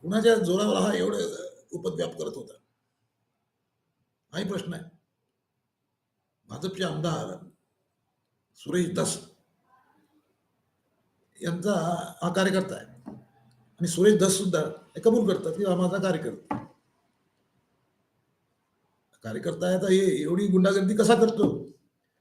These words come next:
आणि आमदार आहे, हे सहन कशी करतात? म्हणजे हा खोक्या चर्चेत आला तो एका मारहाणीच्या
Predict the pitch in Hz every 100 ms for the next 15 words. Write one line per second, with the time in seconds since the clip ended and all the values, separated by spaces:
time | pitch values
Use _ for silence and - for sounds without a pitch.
0 | _ _ _ _ _ _ 147 147 160 185
1 | 180 151 180 139 - 170 208 220 202 226
2 | 226 196 - - - _ _ _ _ -
3 | - _ _ _ _ _ _ _ _ _
4 | _ _ _ _ _ _ _ _ _ -
5 | _ _ _ _ _ _ - 165 208 -
6 | - - - _ _ _ _ - _ -
7 | 185 190 160 127 110 107 - - 165 214
8 | 175 170 165 214 208 160 156 123 - -
9 | _ _ - - - - _ _ _ _
10 | _ - 185 190 202 190 - - - _
11 | _ _ _ _ _ _ - - - -
12 | - - - 156 175 190 202 202 208